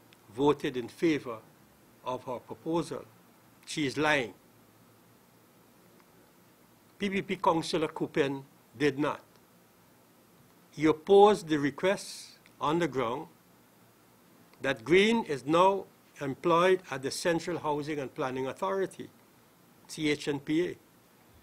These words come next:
and therefore that agency should take care, should take care of such expenses.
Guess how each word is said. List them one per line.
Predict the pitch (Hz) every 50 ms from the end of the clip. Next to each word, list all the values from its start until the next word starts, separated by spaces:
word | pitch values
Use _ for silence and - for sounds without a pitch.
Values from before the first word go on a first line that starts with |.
| _ _ _ _ _ _ _ _ _ - - - - -
and | 120 123 127
therefore | 151 165 170 160 180 185 180
that | 170 151 196 220 247 - 202
agency | 196 165 147 135 - 143 127 117 - - - - - - - - - - - - - - - - -
should | - - 127 -
take | - 139 117 -
care, | - - 165 156 156 151 151 -
should | - - 139 - - -
take | 156 139 123 -
care | - 156 151
of | 143 -
such | - - - 202 190 185 -
expenses. | 147 120 - - - - 196 214 208 202 - - 123 110 - - -